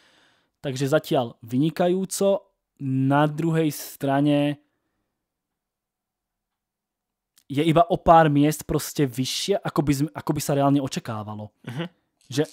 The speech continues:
Speaker 1: chápeš,
Speaker 2: Že,
Speaker 1: ako
Speaker 2: že už
Speaker 1: on
Speaker 2: se
Speaker 1: je
Speaker 2: prostě
Speaker 1: proste
Speaker 2: vnímání,
Speaker 1: šiestý?
Speaker 2: že vnímání, vnímání Brightonu je teďko úplně něk-, někde jinde, než prostě před pěti lety.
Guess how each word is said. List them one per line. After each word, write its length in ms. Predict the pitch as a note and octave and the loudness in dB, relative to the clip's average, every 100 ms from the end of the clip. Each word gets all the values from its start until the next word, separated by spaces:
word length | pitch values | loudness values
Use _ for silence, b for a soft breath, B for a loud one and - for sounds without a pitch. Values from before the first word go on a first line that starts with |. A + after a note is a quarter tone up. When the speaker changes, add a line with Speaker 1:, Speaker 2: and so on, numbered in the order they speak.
| _ | _
Speaker 1:
chápeš, 320 | - D#3 - B2 | 0 0 0 -2
Speaker 2:
Že, 100 | D3+ | -2
Speaker 1:
ako 120 | - | -2
Speaker 2:
že 80 | D3+ | -2
už 40 | |
Speaker 1:
on 60 | C#3+ | 4
Speaker 2:
se 60 | |
Speaker 1:
je 80 | D#3+ | 6
Speaker 2:
prostě 180 | D#3+ E3 | 6 4
Speaker 1:
proste 80 | C#3 | 4
Speaker 2:
vnímání, 380 | C#3 C3+ C3 C3 | 4 4 4 4
Speaker 1:
šiestý? 320 | B2+ B2+ F#3+ | -2 -2 -4
Speaker 2:
že 100 | G#3 C3 | -4 -6
vnímání, 500 | B2 C3 C3 B2 B2+ | -6 -2 0 -2 -2
vnímání 380 | C#3 C3 B2+ B2 | -2 0 0 2
Brightonu 360 | B2 A2+ A#2+ | 0 0 -4
je 60 | A2+ | -6
teďko 300 | - - A#2 | -6 -8 -6
úplně 320 | A2 A2+ A2 | -4 -4 -4
něk-, 160 | A2+ A#2+ | -6 -2
někde 280 | A#2+ A#2 A2 | -2 2 0
jinde, 220 | A2 G#2+ | 2 -2
než 140 | G#2+ | -2
prostě 260 | - A2 A2 | -4 -2 -2
před 220 | - - | -4 -4
pěti 220 | G#2+ - | -6 -4
lety. 240 | G#2 - | -8 -10